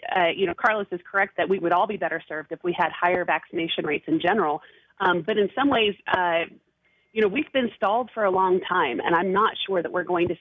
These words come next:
see a real big jump in first-time vaccinations. And so I think what we have a,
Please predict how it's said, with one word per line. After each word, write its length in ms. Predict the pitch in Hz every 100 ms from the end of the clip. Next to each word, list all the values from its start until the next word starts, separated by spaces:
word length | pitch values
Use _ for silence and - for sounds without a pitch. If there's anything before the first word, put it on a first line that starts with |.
| -
see 280 | 180 175 -
a 140 | 170
real 240 | 156 180 175
big 280 | 175 170 -
jump 300 | 170 160 - -
in 440 | 190 170 156 - - -
first-time 480 | 196 185 - 185 170
vaccinations. 840 | 165 156 - 160 175 - 156 143 - _ _ _
And 160 | 202 190 226
so 180 | 202
I 160 | - 180
think 220 | 226 220 -
what 160 | 196 175
we 80 |
have 240 | 160 185
a, 100 | 175